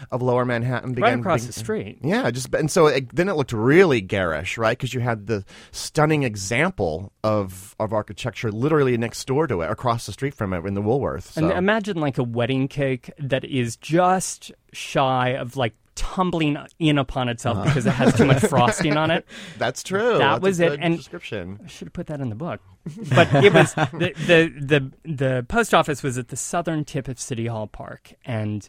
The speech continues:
Speaker 2: um, in sort of that wedge, so a kind of triangle shape, right? Um, it's amazing when you walk by it today to consider that this huge
Speaker 1: Mm-hmm.
Speaker 2: central post office was, was there.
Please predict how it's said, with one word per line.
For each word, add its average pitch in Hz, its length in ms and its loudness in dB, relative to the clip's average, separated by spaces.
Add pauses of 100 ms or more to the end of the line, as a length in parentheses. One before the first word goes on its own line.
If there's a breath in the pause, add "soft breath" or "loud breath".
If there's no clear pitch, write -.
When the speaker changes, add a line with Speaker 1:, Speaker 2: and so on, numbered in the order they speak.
(100)
Speaker 2:
um, 110 300 -8
in 117 180 -6
sort 113 220 -10
of 107 80 -12
that 110 180 -8
wedge, 107 300 -10
so 131 160 -10
a 107 40 -12
kind 151 220 -8
of - 80 -12
triangle 131 640 -6 (220)
shape, - 360 -18
right? 120 280 -6 (460 soft breath)
Um, 110 360 -2
it's - 180 -6
amazing 185 580 2
when 135 140 -2
you 131 80 0
walk 127 260 0
by 123 220 -4
it 117 140 -8 (160)
today 127 280 -2
to 107 100 -10
consider 120 420 -6
that 104 160 -10
this - 180 -12
huge 180 640 -2
Speaker 1:
Mm-hmm. - 80 -10
Speaker 2:
central 151 300 -4
post 131 300 -6
office 131 580 -8
was, 117 400 -6 (160)
was 107 220 -10
there. 120 220 -14